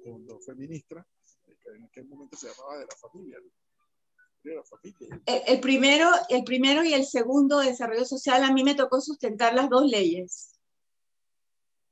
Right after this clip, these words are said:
Speaker 1: Y luego sí, luego entonces Mides, perdón, sí, Mides. Y, y sí, sí reconozco su trabajo.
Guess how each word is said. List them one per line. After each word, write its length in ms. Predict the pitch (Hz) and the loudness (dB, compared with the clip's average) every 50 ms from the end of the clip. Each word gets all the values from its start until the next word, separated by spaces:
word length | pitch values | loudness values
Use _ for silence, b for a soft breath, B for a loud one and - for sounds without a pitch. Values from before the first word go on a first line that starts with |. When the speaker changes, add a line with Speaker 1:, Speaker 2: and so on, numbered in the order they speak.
| _ _ _ - | _ _ _ -12
Speaker 1:
Y 180 | 147 143 143 | -10 -8 -8
luego 320 | 139 143 143 147 151 147 131 | -8 -8 -10 -10 -12 -12 -12
sí, 140 | - 156 | -12 -12
luego 260 | 139 120 117 131 131 127 | -12 -12 -12 -16 -18 -18
entonces 320 | - 147 131 - 151 143 | -18 -20 -18 -16 -16 -16
Mides, 360 | 139 143 135 131 127 131 - _ _ _ _ _ _ _ _ _ _ _ - | -14 -14 -14 -14 -14 -16 -18 _ _ _ _ _ _ _ _ _ _ _ -10
perdón, 360 | 151 135 143 147 139 131 120 - | -10 -10 -10 -10 -14 -16 -16 -16
sí, 120 | - 160 | -16 -16
Mides. 240 | 147 151 139 117 - _ _ _ _ _ _ _ _ _ _ _ _ _ _ | -14 -16 -16 -18 -20 _ _ _ _ _ _ _ _ _ _ _ _ _ _
Y, 340 | - 123 123 127 123 - | -16 -16 -14 -14 -14 -16
y 340 | - - - - _ - - | -18 -20 -20 -20 _ -20 -20
sí, 460 | - - - 180 175 175 180 180 180 - _ _ | -20 -16 -14 -12 -10 -10 -10 -12 -14 -16 _ _
sí 200 | _ - 170 160 | _ -16 -16 -14
reconozco 520 | 165 196 196 143 135 139 151 - _ _ - | -14 -14 -16 -16 -16 -16 -16 -18 _ _ -20
su 120 | - 147 | -20 _
trabajo. 380 | _ - 107 110 110 104 _ | _ -20 -20 -20 -20 -20 _